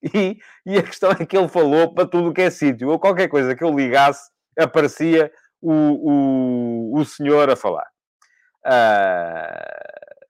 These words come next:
ia no carro, ouviu-o a falar na Antena um.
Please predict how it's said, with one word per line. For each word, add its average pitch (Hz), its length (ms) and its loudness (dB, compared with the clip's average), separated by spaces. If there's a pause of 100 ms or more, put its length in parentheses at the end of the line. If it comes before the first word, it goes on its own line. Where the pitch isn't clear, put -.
ia 165 180 0
no 165 120 -2
carro, 175 520 -2 (840)
ouviu-o 139 380 -2
a 123 40 -4
falar 127 300 0
na 120 140 -4
Antena 107 300 -6
um. 85 180 -16